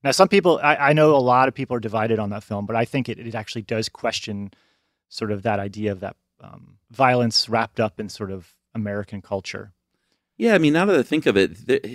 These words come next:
Speaker 2: there's a lot of ambiguity of feeling in, in a lot of his films, I think. Uh, and that's, to me, the mark of a really confident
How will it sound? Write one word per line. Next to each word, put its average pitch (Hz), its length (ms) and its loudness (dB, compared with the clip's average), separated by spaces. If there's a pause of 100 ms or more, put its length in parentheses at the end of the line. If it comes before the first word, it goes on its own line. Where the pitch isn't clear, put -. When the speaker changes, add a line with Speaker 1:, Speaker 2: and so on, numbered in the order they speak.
(500)
Speaker 2:
there's 160 180 -6
a 175 60 2
lot 139 200 6
of 120 80 6
ambiguity 98 800 4
of 92 260 2
feeling 90 680 0
in, 87 320 0 (340)
in 95 100 2
a 92 80 0
lot 92 180 4
of 87 100 0
his 92 160 -2
films, 90 400 -2
I 80 100 -4
think. 80 320 -8 (800)
Uh, 85 640 -2
and 98 140 0
that's, 107 280 -4
to - 140 -4
me, 98 120 4
the 92 80 6
mark 90 220 0
of 90 100 -2
a 85 80 2
really 90 280 2
confident 90 520 -2